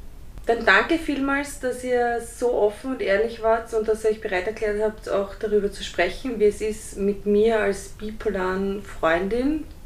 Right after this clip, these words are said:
zu leben. Und danke für die Tipps, die ihr auch gegeben habt an andere. Und auf dass unsere Freundschaft noch viele Depressionen und Manien durchlebt,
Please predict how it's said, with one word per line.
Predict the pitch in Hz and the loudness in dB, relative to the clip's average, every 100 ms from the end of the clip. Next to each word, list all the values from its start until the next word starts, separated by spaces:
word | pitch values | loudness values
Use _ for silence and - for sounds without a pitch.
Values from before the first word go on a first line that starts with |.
| - | -14
zu | - 208 | -2 -2
leben. | 175 170 180 220 285 370 - - - - - - - - - | 2 4 4 4 2 0 -6 -14 -14 -12 -12 -12 -12 -12 -2
Und | 208 214 | 2 6
danke | 185 214 269 | 6 4 -2
für | 262 | -2
die | 233 226 | -4 -4
Tipps, | 254 - - | -6 -8 -10
die | 220 | 0
ihr | 220 208 | 2 2
auch | |
gegeben | 208 214 208 208 226 | 0 -2 2 4 2
habt | 214 - | -2 0
an | 208 | -2
andere. | - 170 185 196 233 285 - - - - - - - - | 2 2 2 2 0 0 -4 -12 -14 -14 -14 -12 -12 0
Und | 208 220 220 226 220 - - - - - | 4 4 4 0 -2 -10 -12 -12 -12 -8
auf | 196 - | -8 -2
dass | 196 202 | -2 0
unsere | 214 214 214 | -2 0 -4
Freundschaft | - 202 202 226 220 208 | -2 -4 -4 -8 -8 -4
noch | 208 - | -4 -4
viele | - - - 240 277 320 | -12 -12 -8 -2 0 0
Depressionen | 269 - 220 220 214 202 240 247 | -2 -2 -6 0 4 4 2 -2
und | 214 202 | -4 0
Manien | 208 202 202 220 | 0 2 0 -2
durchlebt, | 226 226 - 175 233 - | -4 -6 -2 0 0 -2